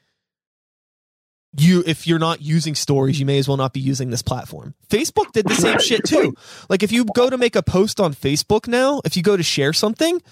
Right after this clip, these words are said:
Speaker 1: it's
Speaker 2: Yeah.
Speaker 1: automatic. Like, the first option is, like, share to story,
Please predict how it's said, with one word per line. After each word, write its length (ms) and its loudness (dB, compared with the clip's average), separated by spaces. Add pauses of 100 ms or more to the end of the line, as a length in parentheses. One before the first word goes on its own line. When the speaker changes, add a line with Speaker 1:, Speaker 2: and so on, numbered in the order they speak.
(280)
Speaker 1:
it's 180 0
Speaker 2:
Yeah. 60 0
Speaker 1:
automatic. 400 0
Like, 120 -4
the 100 0
first 400 -2
option 560 -2 (240)
is, 160 0
like, 160 -2
share 260 0
to 80 -4
story, 560 2